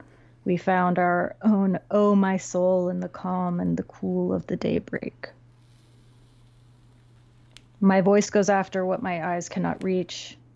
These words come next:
With the twirl of my tongue, I encompass worlds and volumes of worlds. Right? So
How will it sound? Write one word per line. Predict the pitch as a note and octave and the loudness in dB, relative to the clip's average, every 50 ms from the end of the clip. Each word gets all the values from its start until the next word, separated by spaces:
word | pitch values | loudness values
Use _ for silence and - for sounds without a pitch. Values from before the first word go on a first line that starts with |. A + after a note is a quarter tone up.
| _ _ _ _ - | _ _ _ _ -10
With | F#3+ F3 - | -10 -6 -4
the | F3+ - | -4 -4
twirl | - - F#3+ F#3 F#3 F#3 | -2 0 2 2 2 2
of | F3+ F3+ | 2 2
my | F3+ F3 F3 | 0 0 -2
tongue, | - - F#3 F3+ F3+ F3 | -2 -4 -4 -2 -2 -2
I | F3 E3+ | -2 -2
encompass | E3+ E3+ F3+ - - F#3 F3+ - - F3 - - | 0 0 -2 -2 -2 -2 -2 -2 -2 -4 -6 -6
worlds | - E3+ F3 - - - E3+ E3 E3 - - | -6 -4 -2 0 0 0 0 -2 -4 -2 -2
and | F3 E3+ | -2 0
volumes | F3 E3 E3 - - - - - - - - | 0 2 2 2 0 0 -2 -2 -2 -4 -6
of | F3+ - | -8 -6
worlds. | G#3+ - - - - - - - - - - - - _ - - - - - - - - - - - - - _ _ _ _ _ - - | -4 -2 -2 -2 -2 -4 -6 -8 -12 -16 -18 -18 -20 _ -20 -20 -20 -20 -20 -20 -20 -20 -20 -20 -20 -20 -20 _ _ _ _ _ -8 -4
Right? | - - - - - - - | -2 0 0 0 -2 -4 -6
So | - - - A3 G3+ F#3 F3+ F3+ F3 E3+ | -8 -2 0 2 2 4 2 2 0 -2